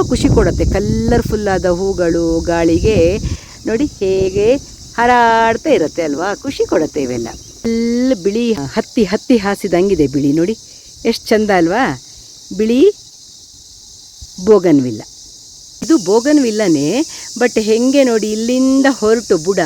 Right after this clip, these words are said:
ಹೀಗೆ ಆ ಮರದವರೆಗೆ ಮೇಲ್ವರೆಗೆ ಹಬ್ಕೊಂಡು ಬಿಟ್ಟಿದೆ ನೋಡಿ. ಆ ಮರಕ್ಕೆಲ್ಲ ಹಬ್ಕೊಂಡು ಬಿಟ್ಟಿದೆ ನೋಡಿ. ನೋಡಿ ಎಷ್ಟು ಚೆನ್ನಾಗಿದೆ ಅಲ್ವಾ? ಈ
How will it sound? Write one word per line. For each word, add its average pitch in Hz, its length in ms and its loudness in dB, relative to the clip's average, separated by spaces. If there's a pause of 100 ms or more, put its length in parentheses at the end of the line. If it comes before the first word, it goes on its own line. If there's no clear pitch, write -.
(720)
ಹೀಗೆ 262 840 0
ಆ 226 380 2
ಮರದವರೆಗೆ 220 580 0
ಮೇಲ್ವರೆಗೆ 226 760 2
ಹಬ್ಕೊಂಡು 196 420 -2
ಬಿಟ್ಟಿದೆ 202 280 0
ನೋಡಿ. 202 260 0 (800)
ಆ - 20 -4
ಮರಕ್ಕೆಲ್ಲ 262 800 0
ಹಬ್ಕೊಂಡು 196 400 -2
ಬಿಟ್ಟಿದೆ 156 280 -2
ನೋಡಿ. 208 220 -2 (1500)
ನೋಡಿ 247 200 0 (560)
ಎಷ್ಟು - 160 -12
ಚೆನ್ನಾಗಿದೆ 208 400 0
ಅಲ್ವಾ? 196 380 -2 (3500)
ಈ 320 240 8